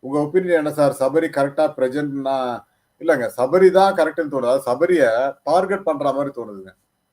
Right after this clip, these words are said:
ச-, டார்கெட் பண்ற மாதிரி தோணுது. அது, அதுதான் பிரச்சனை. அதுதான் நான் சொல்லிட்டு இருந்தேன். டார்கெட்டிங் சபரி தான். நல்லாவே தெரியுது. இல்ல, சபரியை வந்து எனக்கு பிடிக்காதுங்க.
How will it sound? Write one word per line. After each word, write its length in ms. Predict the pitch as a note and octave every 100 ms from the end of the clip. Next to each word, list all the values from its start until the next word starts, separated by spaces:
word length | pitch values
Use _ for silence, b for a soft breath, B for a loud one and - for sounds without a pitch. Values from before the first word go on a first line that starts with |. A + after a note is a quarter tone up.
| _ _ _ _ _ _ - -
ச-, 220 | C3+ B2+
டார்கெட் 380 | C3 E3 F3+ F3
பண்ற 260 | D3 C3 B2+
மாதிரி 280 | C3+ B2+
தோணுது. 220 | G#2+ G2 F#2
அது, 320 | A2 B2 B2+
அதுதான் 380 | B2 B2+ D3+ C#3+
பிரச்சனை. 540 | A#2+ - - B2 G#2+ - _ _
அதுதான் 260 | G#2 C3 C#3+
நான் 100 | B2
சொல்லிட்டு 320 | A#2+ C3 G#2+
இருந்தேன். 420 | F#2+ G2 C3+ C#3+ _ _ _ _ _ _ _ _ _ _ _ _
டார்கெட்டிங் 460 | A#2+ D3+ D#3 D#3 D3+ C3
சபரி 280 | B2 C#3
தான். 220 | B2 G#2 -
நல்லாவே 260 | G#2 B2+ C3+
தெரியுது. 360 | A2 G#2 F#2 _ _ _ _ _ _ _ _ _ _ _ _ _ _ _ _ _ _ _ _ _ _
இல்ல, 160 | B2+ -
சபரியை 520 | B2 D3 G3+ G3 E3+
வந்து 540 | D3 C#3+ C#3+ C#3+ C3+ A#2
எனக்கு 380 | A#2 A#2 -
பிடிக்காதுங்க. 720 | B2 C#3+ B2 G2 F#2 G2 G2